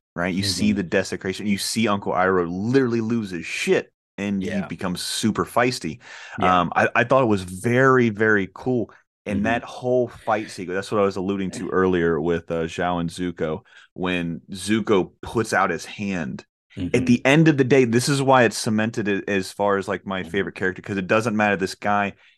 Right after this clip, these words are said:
Speaker 1: is a part of his nation. This guy's been a dick to him the entire time. He's been trying to kill him. He is
Speaker 2: Mm-hmm.
Speaker 1: literally trying to humiliate and ma-,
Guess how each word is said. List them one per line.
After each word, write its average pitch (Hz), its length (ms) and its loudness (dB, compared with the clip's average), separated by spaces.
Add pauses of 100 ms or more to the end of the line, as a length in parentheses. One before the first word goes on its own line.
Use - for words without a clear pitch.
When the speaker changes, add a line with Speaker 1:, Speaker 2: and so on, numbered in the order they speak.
(120)
Speaker 1:
is 98 140 -6
a 98 60 -6
part 123 240 2
of 127 80 0
his 120 120 -2
nation. 101 320 0
This 92 120 -6
guy's 104 200 0
been 95 120 -4
a 92 40 -4
dick 104 280 -2
to 117 100 -8
him 104 60 -2
the 95 100 -2
entire 95 320 -2
time. 90 220 -8
He's 95 160 -10
been 92 180 -4
trying 104 360 2
to 90 260 -6
kill 180 300 4
him. 101 260 0 (320)
He 117 160 4
is 107 100 4
Speaker 2:
Mm-hmm. 127 220 0
Speaker 1:
literally 156 340 2
trying 123 460 0
to 110 120 -10
humiliate 113 760 0
and 95 180 -2 (220)
ma-, 101 240 -2